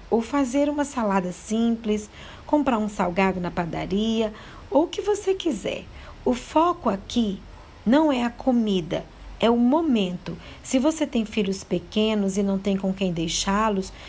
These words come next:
é, no caso de você que é casada, é, pode fazer isso depois que eles dormirem. É, vamos lá, isso é uma coisa que, que não se faz todos os dias. Procure se animar pra este momento. "Ah, é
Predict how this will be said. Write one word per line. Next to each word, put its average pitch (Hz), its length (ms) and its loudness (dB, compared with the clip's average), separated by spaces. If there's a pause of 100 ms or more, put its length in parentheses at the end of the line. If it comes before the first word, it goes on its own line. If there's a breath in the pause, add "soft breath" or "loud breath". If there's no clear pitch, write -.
(240 loud breath)
é, 185 80 0
no 190 120 2
caso 185 320 -2
de 180 120 -4
você 180 320 0
que 185 160 -4
é 180 80 0
casada, 190 680 -2 (440 loud breath)
é, 208 240 2
pode 240 380 2
fazer 285 380 0
isso 277 240 0
depois 294 520 2
que - 80 2
eles 320 200 2
dormirem. 349 680 2 (500 loud breath)
É, 254 140 4
vamos 370 320 -2
lá, 269 340 6
isso 254 300 -2
é - 20 6
uma 311 140 4
coisa 294 460 2
que, 262 420 -2 (580 loud breath)
que 277 120 0
não 339 280 2
se 339 200 -2
faz 269 440 4
todos 202 320 0
os 202 160 -2
dias. 175 360 0
Procure 320 420 2
se - 180 -2
animar 233 500 2
pra 208 180 2
este 190 240 -2
momento. 175 520 -2 (320 loud breath)
"Ah, 285 200 2
é 294 100 2